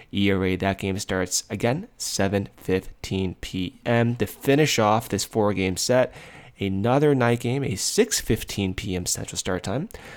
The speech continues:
Uh, Adbert Alzolay on the mound for the Cubs. Unfortunately, he's had a lot of losses this year by no fault of his own. So he's four and nine,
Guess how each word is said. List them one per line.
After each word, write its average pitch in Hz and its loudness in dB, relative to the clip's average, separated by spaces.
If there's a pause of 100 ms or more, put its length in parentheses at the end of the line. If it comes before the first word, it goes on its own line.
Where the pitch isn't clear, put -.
(160)
Uh, 107 0
Adbert 170 4
Alzolay 135 4
on 120 2
the 117 4
mound 104 2
for 107 -2
the 101 0
Cubs. 120 0
Unfortunately, 113 2 (260)
he's 208 -4
had 208 4
a - 0
lot 123 4
of 120 6
losses 113 2
this 92 -2
year 90 0 (180)
by 101 4 (100)
no 113 4
fault 113 2
of 104 -2
his 98 -2
own. 80 -2
So - -4
he's 120 0
four 131 4
and 123 2
nine, 92 0